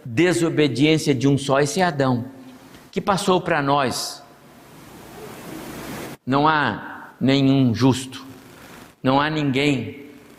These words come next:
que faça o bem, nenhum sequer. Todos pecaram e destituídos estão da glória de Deus. Assim somos nós, a raça humana. E não tem um outro espécie, só tem Adão, só tem a Eva.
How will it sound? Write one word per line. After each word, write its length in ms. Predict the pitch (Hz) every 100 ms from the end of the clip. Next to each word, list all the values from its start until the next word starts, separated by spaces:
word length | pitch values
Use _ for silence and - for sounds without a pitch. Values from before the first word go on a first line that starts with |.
| - - - - -
que 120 | - 120
faça 460 | - 123 110 123
o 40 | 110
bem, 220 | 113 113
nenhum 440 | 117 160 160 165
sequer. 600 | - 113 113 95 92 - - - - - -
Todos 360 | 196 208 - -
pecaram 520 | 135 - 120 98 92 - -
e 80 | 135
destituídos 880 | 147 170 - 170 175 175 180 139 135
estão 380 | 123 - 170
da 100 | 160
glória 340 | 127 127 120 117
de 120 | 113
Deus. 340 | 117 110 95 -
Assim 320 | 160 214 247
somos 360 | 247 233 226 190
nós, 300 | 208 208 180
a 80 | 165
raça 340 | 196 214 220
humana. 560 | 214 208 214 160 110 - - - - - - - _
E 100 | 170
não 220 | 226 269 254
tem 280 | 254 277 254
um 120 | 220
outro 380 | 233 262 262 208
espécie, 580 | - - 240 226 -
só 220 | 175 269 254
tem 240 | 269 277
Adão, 540 | 240 190 240 226 175 - - - - -
só 160 | - 240
tem 260 | 269 269
a 80 | 269
Eva. 480 | 240 247 240 185